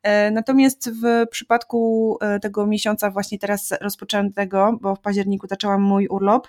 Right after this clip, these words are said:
od jednej roli ż-, zawodowej, nie wpadłam, wiesz, w taką właśnie skrajność w dr-, w drugą stronę, że teraz ten internet dwieście procent i w ogóle nie mam życia.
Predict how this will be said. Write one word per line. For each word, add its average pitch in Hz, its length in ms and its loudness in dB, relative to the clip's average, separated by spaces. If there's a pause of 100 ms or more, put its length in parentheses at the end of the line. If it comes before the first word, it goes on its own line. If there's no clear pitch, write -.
od 196 180 4
jednej 214 280 6
roli 190 260 4
ż-, 220 220 2
zawodowej, 202 520 4 (480)
nie 247 180 6
wpadłam, 240 460 4
wiesz, 220 180 2
w - 40 -16
taką 208 280 -2
właśnie 214 280 0
skrajność 208 640 0
w - 140 -20
dr-, 311 220 -4
w - 60 -14
drugą 220 380 6
stronę, 175 580 0 (160)
że 190 80 -8
teraz 202 220 0
ten 202 120 -2
internet 208 460 0
dwieście 190 300 -4
procent 196 420 -2
i 190 180 -6
w 190 60 -8
ogóle 190 260 -2
nie 190 100 0
mam 185 360 0
życia. 185 360 0